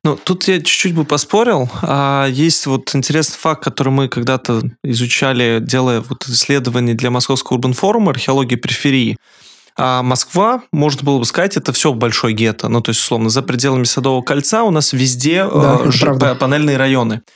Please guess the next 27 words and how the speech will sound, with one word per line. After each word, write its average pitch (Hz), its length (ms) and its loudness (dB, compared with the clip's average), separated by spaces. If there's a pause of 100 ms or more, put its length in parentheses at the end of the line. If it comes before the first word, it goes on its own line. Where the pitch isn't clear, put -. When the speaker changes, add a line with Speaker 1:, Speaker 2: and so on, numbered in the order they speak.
(280)
Speaker 1:
И 135 120 2
это 175 460 2 (100)
как - 240 -4
раз, - 380 0
э, 135 360 0
сломало, 156 760 2 (100)
эт-, 117 360 -6
условно, 127 460 0
историю 127 500 0
гетто. 117 420 -2 (360)
Потому 147 360 0
что, - 220 -2
если 160 280 2
мы 160 80 2
посмотрим 156 460 0
на 147 60 0
Москву, 151 380 0
Москва, 175 480 0
э, 135 420 0
выделяется 135 680 0
вообще 127 220 -2
среди 127 260 -2
всех 135 320 -2
мегаполисов 131 580 0
мира 214 240 0
своим 151 220 0
однор-, 139 560 0